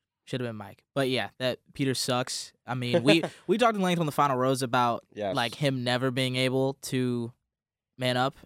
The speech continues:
Speaker 1: and accept, or human up, I guess I should say, and just, like, accept that he has made some bad decisions and, like, take that and hold himself accountable and responsible for it. And that was, like, the big thing. All I know is I'm here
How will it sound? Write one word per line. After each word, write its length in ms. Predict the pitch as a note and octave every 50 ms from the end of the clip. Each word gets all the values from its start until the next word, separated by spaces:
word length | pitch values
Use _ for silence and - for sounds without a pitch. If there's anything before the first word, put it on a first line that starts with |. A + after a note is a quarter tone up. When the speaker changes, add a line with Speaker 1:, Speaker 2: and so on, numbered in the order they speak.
| _ _ -
Speaker 1:
and 580 | B2 B2 A#2+ A#2 A#2 A#2 A#2 A2+ A2 G#2+ G#2 - _ _ _ _ _ _ _ _ _ _ _ _ _ _ _ -
accept, 560 | C3+ B2+ - - - D#3 D3 D3 - - - - - F2+ - - _ _ -
or 100 | C3 B2+
human 400 | - - D#3 E3+ E3+ F3+ F3+ -
up, 260 | E3 F3 F3 - - -
I 60 | - C3
guess 180 | C#3 C#3 -
I 40 | C#3+
should 200 | - - C#3+ -
say, 300 | - - C#3+ C#3+ C#3+ C3+ -
and 160 | - C3 B2+
just, 260 | A#2+ B2+ B2 - - B2+
like, 220 | A2+ A2 F2+ - -
accept 400 | A#2+ A#2 - - C3+ B2+ A#2+ -
that 100 | B2 A#2+
he 140 | B2+ B2+ B2+
has 140 | A#2+ A2+
made 260 | A2+ A#2+ A#2 A#2 A2+ -
some 140 | - A#2+
bad 200 | A#2 A#2 A#2 A2+
decisions 580 | A#2 A2+ - A#2+ A#2 A#2+ B2+ C3+ C3+ C#3 C3+ -
and, 200 | - A#2+ A#2 A2+
like, 360 | A#2 G#2+ G#2 G2 - - - _ -
take 240 | - B2 B2+ B2 -
that 240 | C#3 C#3+ C#3+ C3+
and 100 | B2+ B2
hold 160 | B2+ C3 C3 C3
himself 340 | B2+ - B2+ B2+ A#2+ - - -
accountable 420 | - - - B2+ B2 B2+ B2+ B2+ B2+
and 100 | A#2+ A#2
responsible 600 | A2+ - - A#2 A#2 B2+ C#3 C#3+ - D3+ D3+ C#3+
for 260 | - D#3 D3 C#3+ D3
it. 160 | D#3 D3 -
And 440 | - - - - - - - - C3+
that 40 | D3+
was, 80 | D3+
like, 120 | D#3 D3 -
the 60 | C#3+
big 220 | C3 D3+ D3 C#3+ -
thing. 320 | - D3+ D3+ D3+ D3+ D3+ - - - - - - - _ _ _
All 160 | D3 F#3 G#3+ G#3+
I 80 | G#3
know 160 | G3+ G3 F3+ D#3+
is 120 | C#3+ D3
I'm 220 | - C#3+ D#3 D#3+ D#3+
here 600 | D3+ - - D3+ D3+ D3+ D#3 D#3 D3+ D3+ D3